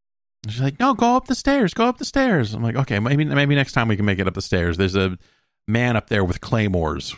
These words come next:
We can't, I'll, I'll tell you more about claymores in a few years. Wait until your children are at least five or six before you describe to them the destructive <laughs> power of a claymore mine." That's what they say. Um,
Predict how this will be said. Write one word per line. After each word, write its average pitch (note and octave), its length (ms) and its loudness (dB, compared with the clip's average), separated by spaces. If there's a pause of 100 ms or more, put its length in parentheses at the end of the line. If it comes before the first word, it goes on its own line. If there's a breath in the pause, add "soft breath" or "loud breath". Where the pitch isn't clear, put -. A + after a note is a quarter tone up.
We G2 100 -12
can't, G2+ 320 0 (160)
I'll, G2 200 -2
I'll G#2+ 200 -2 (240)
tell B2+ 160 0
you A2 100 2
more G#2 220 2
about F#2 300 -2
claymores F2 540 0
in G2+ 140 -2
a F#2 80 -2
few - 300 -6
years. E2+ 520 -4 (880)
Wait F#3+ 120 2
until F#3+ 200 2
your D3+ 140 2
children B2+ 340 2
are A2 160 2
at G#2 60 -2
least A#2 240 0
five A2+ 320 0
or F#2+ 60 0
six - 360 -4
before G#2 260 -2
you F2+ 120 0
describe G2+ 540 0
to - 80 -4
them D#2+ 380 -2 (540)
the - 220 -14
destructive - 600 -2
<laughs> - 120 -2
power B2 340 -2
of - 80 -10
a - 60 -4
claymore C#3 500 0
mine." B2 540 -4 (920)
That's B2 120 -2
what D3 120 0
they A3 120 -4
say. E2 360 -2 (260)
Um, F2+ 600 2